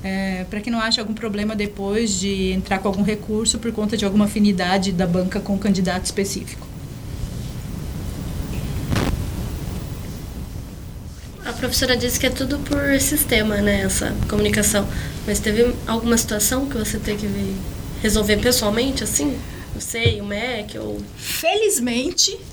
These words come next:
Speaker 1: na minha gestão não teve nenhuma necessidade. Eu consegui resolver por sistema e muitas por telefone também, né? É difícil, assim, às vezes a gente conseguir o contato em determinados momentos, mas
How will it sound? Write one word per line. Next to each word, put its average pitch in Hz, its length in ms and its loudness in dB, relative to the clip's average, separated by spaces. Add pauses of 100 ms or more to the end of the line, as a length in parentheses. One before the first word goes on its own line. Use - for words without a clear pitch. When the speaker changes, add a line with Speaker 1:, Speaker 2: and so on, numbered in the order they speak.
(120)
Speaker 1:
na 269 180 4
minha 294 260 4
gestão 269 500 4
não 285 180 2
teve 330 460 0 (100)
nenhuma 277 360 2
necessidade. 269 800 2
Eu 214 120 2
consegui 240 360 0
resolver 214 300 0
por 294 140 -6
sistema 320 500 2 (140)
e 359 180 4
muitas 349 500 2
por 302 160 -4
telefone 285 580 -2
também, 254 420 2 (640)
né? 202 380 0 (120)
É 220 100 0
difícil, 285 460 0
assim, 269 240 2
às 233 140 0
vezes 240 340 -2
a 247 40 0
gente 233 180 4
conseguir 233 500 0
o 302 60 -2
contato 214 580 2
em 220 40 0
determinados 196 640 0
momentos, 196 500 0
mas 240 440 0